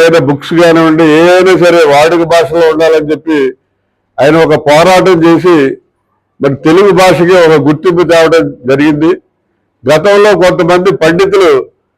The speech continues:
ఈ గ్రాంధిక భాష అనే వాళ్ళు ఉపయోగించి వాళ్ళు రాసే గ్రంథాలు, పుస్తకాలు రాసేవారు. దానివల్ల సామాన్యుడికి అవి చదివితే అర్థమయ్యే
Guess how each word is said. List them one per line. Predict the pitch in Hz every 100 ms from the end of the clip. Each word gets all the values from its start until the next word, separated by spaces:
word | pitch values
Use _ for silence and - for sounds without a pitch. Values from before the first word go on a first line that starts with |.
| _ _
ఈ | 127 160 131
గ్రాంధిక | 127 143 180 185 196 202 165
భాష | 175 185 185 196
అనే | 185 185 180 151
వాళ్ళు | 147 160 165 147 127
ఉపయోగించి | 123 165 185 190 175 190 165 147 - _ _ _ _ _ -
వాళ్ళు | 131 165 160
రాసే | 156 175 196 180
గ్రంథాలు, | 151 165 170 185 180 151
పుస్తకాలు | 165 165 170 170 151
రాసేవారు. | 151 151 160 151 156 202 _ _ _ _ 117
దానివల్ల | 143 185 185 175 202 202 -
సామాన్యుడికి | 156 170 185 202 202 208 196 196 185
అవి | 175
చదివితే | 165 170 185 180 185
అర్థమయ్యే | 156 151 185 185